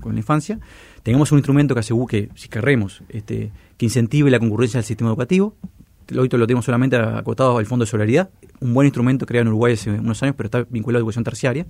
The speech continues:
¿sí? Y tengamos otro tipo de instrumento para asegurar acceso. Dicho esto, se-, segundo, este,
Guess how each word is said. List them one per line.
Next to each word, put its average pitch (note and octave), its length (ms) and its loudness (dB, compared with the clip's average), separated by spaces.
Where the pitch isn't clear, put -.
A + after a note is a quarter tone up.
¿sí? C#3+ 200 -10
Y A#2+ 80 -2
tengamos D#3 300 4
otro D#3+ 200 2
tipo C#3+ 180 0
de D#3 40 2
instrumento B2+ 340 0
para C3+ 120 -2
asegurar A2+ 260 -6
acceso. - 360 -10
Dicho D#3+ 220 4
esto, - 240 0
se-, - 200 -16
segundo, C#3+ 840 2
este, A2 520 -8